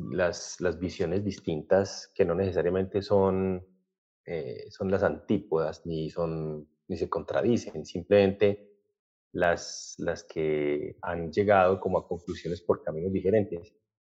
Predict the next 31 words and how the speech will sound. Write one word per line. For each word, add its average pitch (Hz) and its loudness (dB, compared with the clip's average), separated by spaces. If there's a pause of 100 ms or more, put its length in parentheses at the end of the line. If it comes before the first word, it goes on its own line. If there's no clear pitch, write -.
(220)
Y 104 6
ahí 90 4
creo 104 8
que 82 4
se 92 0
genera 82 -2
un 95 -6
conocimiento - -8
nuevo, 107 -2
¿cierto? - -6 (420)
Entonces, 101 6
hermano, 104 8 (1200)
eh, 98 6 (280)
hoy 180 8
es 110 -2
el, 151 4
el, 98 4
el, 95 0
el 95 4
eclipse, 147 4
¿cierto? 151 6
Fue - 6
por, 127 6
a, 98 8
a, 95 6
en 98 6
las 95 4
horas 117 8
de 120 10
la 107 8
mañana. 101 4